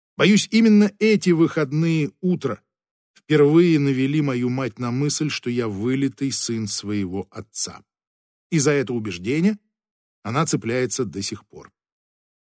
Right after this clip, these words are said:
«Скоро завтрак» вместо «доброе утро» буквально сбивало её с ног, ведь она знала, что я тихонько просидел два, а то и три часа рядом с отцом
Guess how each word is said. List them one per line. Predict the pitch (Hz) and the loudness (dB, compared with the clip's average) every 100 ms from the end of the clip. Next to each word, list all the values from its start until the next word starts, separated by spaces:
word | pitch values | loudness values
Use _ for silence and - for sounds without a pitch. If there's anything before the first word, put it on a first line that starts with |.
| _ _ _ | _ _ _
«Скоро | - - 190 190 156 | -8 4 6 8 6
завтрак» | 113 240 214 113 95 | 4 2 2 -4 -8
вместо | - 120 156 147 - | -8 -2 -2 -2 -4
«доброе | 135 165 131 147 | 0 0 2 0
утро» | 135 113 113 101 - | 0 -2 -6 -10 -2
буквально | 147 160 220 220 202 | -2 4 4 4 2
сбивало | 143 170 165 170 160 | 4 2 2 2 2
её | 151 135 139 | 0 0 -2
с | - | -2
ног, | 117 107 - _ - | -8 -10 -14 _ -4
ведь | 143 | -2
она | 160 160 | 0 0
знала, | 143 170 180 117 | 0 0 0 -2
что | - 117 | -6 -4
я | 117 | -4
тихонько | 101 107 170 180 180 | -6 -4 0 0 -2
просидел | 156 143 131 120 147 | -4 -4 -4 0 0
два, | 104 98 147 180 | 0 -2 0 0
а | - | -4
то | - 113 | -8 -8
и | |
три | 104 123 151 | -6 -6 -6
часа | - 120 139 | -4 -2 -2
рядом | 131 135 123 | -2 -2 -4
с | 107 107 | -6 -8
отцом | 95 - 190 | -6 0 2